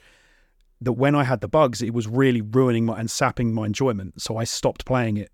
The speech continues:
to wait for them to fix it. <laughs> And I think, and then I was, do you rem-, I don't know if you remember, I was gonna start playing again, and I, and I think that's when you said about two point oh was coming out. I think they just announced two point oh, and you were like, "Dude, you need to wait for two point oh before you start playing it again."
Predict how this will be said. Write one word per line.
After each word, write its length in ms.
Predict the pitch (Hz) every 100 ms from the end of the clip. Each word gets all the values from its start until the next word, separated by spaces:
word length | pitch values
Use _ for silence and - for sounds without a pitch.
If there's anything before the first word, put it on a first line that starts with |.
| _ -
to 120 | 123
wait 360 | 98 123 117 104
for 100 | -
them 120 | 120
to 100 | 107
fix 340 | - 131 - -
it. 160 | - _ - -
<laughs> 120 | 151 - - -
And 120 | 131
I 40 | 143
think, 220 | 156 -
and 120 | 139 147
then 120 | 156
I 80 | 160
was, 100 | 147
do 80 | 120
you 60 | 156
rem-, 140 | 143
I 20 | 139
don't 60 |
know 60 | 139
if 100 | -
you 80 | 123
remember, 280 | 180 160
I 140 | 107 120
was 80 | 127
gonna 180 | 147
start 240 | 135 131 117
playing 280 | - 151 131
again, 400 | 113 107 113 120
and 160 | 123
I, 120 | 127 131
and 340 | 123 110 120
I 60 | 117
think 180 | 131
that's 120 | 110 -
when 140 | 117
you 160 | 131 156
said 340 | - 113 110 _ _ _ -
about 380 | 110 123 113 - -
two 180 | -
point 200 | 131 117 110
oh 160 | 156
was 140 | 127 -
coming 280 | 113 107
out. 200 | 101 107 123
I 60 |
think 180 | - 123
they 80 | 117
just 220 | 104 -
announced 320 | 127 117 -
two 100 | 127
point 160 | 117 113
oh, 180 | 160 120
and 80 |
you 140 | 120 123
were 60 | 110
like, 220 | 107 101
"Dude, 240 | 151 110
you 80 | 135
need 100 | 135
to 60 | 107
wait 180 | 110
for 60 | 101
two 160 | - 120
point 160 | 107
oh 160 | 120 117
before 240 | 107 110
you 80 | 101
start 240 | - 104
playing 180 | - 113
it 80 | 101
again." 220 | 92 92